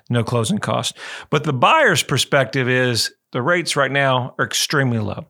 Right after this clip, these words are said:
So you're borrowing money very cheap. Inexpensive is a word of one of my sellers says. Inexpensive. It sounds so much better than cheap.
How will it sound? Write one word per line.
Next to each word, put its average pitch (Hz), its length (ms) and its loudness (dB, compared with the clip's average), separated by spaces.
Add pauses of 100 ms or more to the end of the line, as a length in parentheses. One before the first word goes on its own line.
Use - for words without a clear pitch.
(120)
So - 140 -4
you're 131 100 0
borrowing 147 320 4
money 135 180 2
very 120 260 0
cheap. - 380 -4 (380)
Inexpensive 180 840 -2
is 120 80 -2
a 117 160 0
word 117 400 0 (340)
of 113 120 -4
one 120 80 0
of 117 60 2
my 107 100 0
sellers 117 400 -2
says. - 180 -8
Inexpensive. 123 840 -2
It 127 60 -2
sounds 113 280 0
so 131 100 -2
much 117 240 -6
better 113 180 0
than 107 160 -6
cheap. 139 340 -6